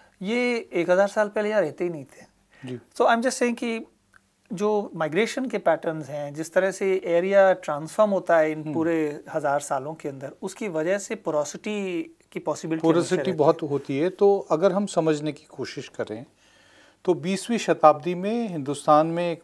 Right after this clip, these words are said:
Speaker 2: ऐसा माहौल बनता है कि दो अलग-अलग, दो या तीन धर्म कह लो, पंजाब के कॉन्टेक्स्ट में तो तीन धर्म हो गए कि
Speaker 1: हम्म।
Speaker 2: हिंदू और सिख एक तरफ और मुसलमान दूसरे
Speaker 1: जी।
Speaker 2: तरफ, ये साथ नहीं रह सकते। हिंदू और सिख, अ,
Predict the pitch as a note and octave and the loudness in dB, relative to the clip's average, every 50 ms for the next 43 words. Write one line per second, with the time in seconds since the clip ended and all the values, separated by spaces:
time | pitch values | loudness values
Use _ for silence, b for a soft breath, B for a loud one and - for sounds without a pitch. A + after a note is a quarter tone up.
0 | - C#3+ C3+ - - D#3 D3 C#3 B2 A2+ C#3 D3+ D3+ C3+ C#3 C3 B2+ - D3+ E3 | -8 -8 -6 -2 0 0 2 2 2 2 2 0 0 0 -4 -6 0 2 4 4
1 | F#3 G3+ G3+ _ _ - F3+ F3+ F3+ F#3 F#3 F3+ _ _ _ _ _ - C#3 E3 | 4 2 -2 _ _ -12 -10 -8 -8 -10 -12 -14 _ _ _ _ _ -4 4 4
2 | F#3 G3 G3+ G3 - D3 C3+ C#3 C#3 C3 C#3+ C#3+ D3 D3 C#3 B2+ A#2 A#2+ D3+ D#3+ | 6 6 6 4 4 -2 0 2 2 2 2 2 2 0 0 -4 -6 -2 0 2
3 | D#3+ D#3 D3 C3+ - - C#3+ C#3 C3+ C3+ A#2 - B2 A#2+ - C#3 C#3+ - _ _ | 4 4 2 0 -2 -4 -6 -6 -6 -6 -6 -6 -8 -8 -8 -12 -20 -20 _ _
4 | - _ - - B2 B2 C3+ C3 - B2 A#2+ A#2+ A#2+ A#2 - - C3 - C3 A#2+ | -20 _ -8 -8 -6 -6 -6 -6 -6 -6 0 2 2 0 0 -4 -10 -6 -6 -6
5 | A#2 - B2 - - - A#2 - - B2 - b b b b b b b - F3+ | -4 -6 -12 -12 -10 -14 -14 -12 -12 -16 -16 b b b b b b b -4 -2
6 | F3+ E3+ C#3+ C#3 C#3 B2 A#2 A2 A2+ A2+ B2+ D3+ D#3 - E3 E3 F3 F3 B B | -2 0 2 2 0 0 0 -4 -6 -2 -2 -2 -4 -2 -4 -4 -4 -6 B B
7 | B B B - E3+ F#3 F#3 G3 F#3+ F#3 F3 F3 - G3 F#3+ - - - D#3+ D3+ | B B B 0 0 2 6 8 8 8 8 6 2 -4 -4 -4 -4 -2 -2 -2
8 | - - F#3+ G3 B3 C4 C4 - - _ - - C3+ C#3 C3 - - D3 C3+ C3+ | -2 2 0 2 2 0 -4 -8 -20 _ -8 -6 -4 -4 -4 -4 -4 2 2 2
9 | C#3 C3+ B2 A#2 G#2+ - C#3 C3+ C#3+ E3 A3 C4 - _ B B B B B B | 2 2 -2 -8 -6 -4 -4 -2 -2 -2 -4 -4 -8 _ B B B B B B
10 | B B B B F#3 G3 A3 A#3 A3+ G3+ - - _ - - D#3 D3+ D3 - - | B B B B 0 2 4 4 4 4 0 -8 _ 0 6 6 6 6 4 -8
11 | B2 - - C#3+ C3+ G#2 F2+ E2+ - - F#2+ _ - G#2 G2+ - C3 C3+ C3+ C#3+ | -10 -6 -4 -6 -4 -4 -6 -10 -10 -14 -16 _ -16 -16 -14 -8 -6 -6 -2 2
12 | D3+ D3+ D#3 D3 D3 - - - C#3+ - - - _ _ b b b b b b | 6 8 8 6 6 -2 -8 -8 -10 -10 -10 -20 _ _ b b b b b b
13 | b b b B2 A#2+ | b b b -2 -2